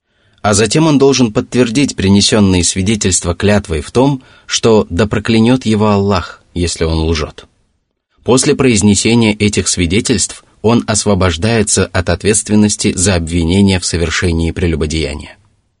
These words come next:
Из очевидного смысла этого откровения вытекает, что муж освобождается от ответственности даже в том случае, если называет имя мужчины, с которым его жена совершила прелюбодеяние.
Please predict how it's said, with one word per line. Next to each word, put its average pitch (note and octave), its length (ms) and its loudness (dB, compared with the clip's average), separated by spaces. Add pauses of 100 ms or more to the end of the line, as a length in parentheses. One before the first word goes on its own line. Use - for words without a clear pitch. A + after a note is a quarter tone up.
(720)
Из G2 160 0
очевидного C3+ 540 2
смысла A2+ 540 2
этого G2 320 0
откровения G#2+ 600 0
вытекает, G#2 600 -4
что - 260 -4
муж G#2 380 0 (240)
освобождается G#2+ 1080 0
от F#2+ 200 -2
ответственности F#2+ 840 0
даже E2+ 300 -2
в - 80 -10
том A2 180 2
случае, F2+ 540 -4 (300)
если G#2+ 340 0
называет F#2+ 600 2
имя F2+ 240 2
мужчины, D#2+ 600 -2 (180)
с - 120 -8
которым F#2 340 0
его E2+ 260 2
жена F2 320 0
совершила E2 540 -2
прелюбодеяние. D2 840 -6